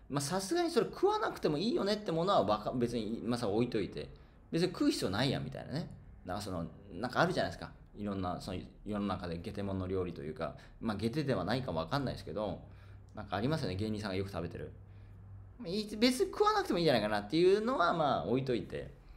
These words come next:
例えばピーマンとかね。ピーマンも、まあ、食わなくていいっちゃ食わなくてもいいのかもわかんないですけど、まあ、一般的なね、その、食材ですよね。昔からある食材で、その中で、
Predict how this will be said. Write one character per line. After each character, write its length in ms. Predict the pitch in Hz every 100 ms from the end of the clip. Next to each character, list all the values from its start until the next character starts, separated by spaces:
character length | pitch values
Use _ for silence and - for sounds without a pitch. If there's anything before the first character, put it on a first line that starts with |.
| - - - - -
例 80 | -
え 20 |
ば 220 | 175 190 135
ピ 220 | - 269 247
ー 20 |
マ 140 | 107
ン 60 | 71
と 60 |
か 80 | 71
ね。 160 | - 170 - - - - - - - -
ピ 140 | - 392 415
ー 60 | 392
マ 100 | 156
ン 60 |
も、 80 | 135
ま 140 | 120
あ、 120 | 107 -
食 140 | 196
わ 100 | 254
な 120 | 330
く 80 | 330
て 60 | 220
い 40 |
い 20 |
っ 20 | 226
ち 100 | 175
ゃ 60 |
食 160 | 135 165
わ 80 | 190
な 80 |
く 60 | -
て 80 | 117
も 60 |
い 80 | 107
い 60 | 190
の 140 | 143
か 80 | 92
も 60 | 82
わ 40 |
か 100 | 104
ん 60 | 127
な 80 |
い 40 | 82
で 40 |
す 60 | -
け 80 | 71
ど、 260 | 80 73 69 - - - - - -
ま 100 | 135
あ、 40 | 123
一 100 | 147 -
般 220 | 359 359
的 240 | 339 349
な 140 | 320 269
ね、 240 | - 277 - -
そ 120 | 117
の、 80 | 98
食 380 | - 131 139 143
材 260 | 151 147
で 120 | 135
す 80 | 135
よ 100 | -
ね。 60 | - - - - - - - -
昔 320 | 101 104 143 -
か 120 | 151
ら 80 | 156
あ 40 |
る 100 | 120
食 240 | 101 92
材 260 | 101 104 107
で、 120 | 139
そ 120 | 131
の 100 | 110
中 260 | 135 151 131
で、 280 | 123 139